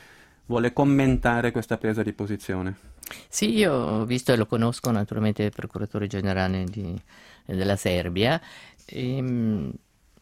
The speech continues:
Speaker 2: e niente, ho preso atto e, eh, aspettiamo,
Speaker 1: Potrebbe
Speaker 2: vediamo.
Speaker 1: arriva-, potrebbe arrivare un mandato di questo genere?
Speaker 2: Eh, sì, secondo,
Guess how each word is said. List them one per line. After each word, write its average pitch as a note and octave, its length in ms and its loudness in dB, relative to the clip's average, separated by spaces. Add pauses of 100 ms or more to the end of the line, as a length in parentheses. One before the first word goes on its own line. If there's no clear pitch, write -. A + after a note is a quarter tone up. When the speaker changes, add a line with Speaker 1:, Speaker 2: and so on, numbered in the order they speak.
(160)
Speaker 2:
e D#3+ 80 2
niente, C#3 360 2
ho G2+ 320 4
preso C#3 340 4
atto F3 500 2
e, A2 440 2
eh, - 800 -10 (340)
aspettiamo, A2 640 0 (100)
Speaker 1:
Potrebbe B2+ 280 4
Speaker 2:
vediamo. E3 180 4
Speaker 1:
arriva-, D#3+ 260 4
potrebbe E3+ 520 2
arrivare D#3+ 440 6
un C#3+ 140 4
mandato C3+ 400 4
di B2+ 120 2
questo B2+ 280 -2
genere? A2+ 480 0 (220)
Speaker 2:
Eh, - 200 0
sì, - 280 0
secondo, F#3 580 2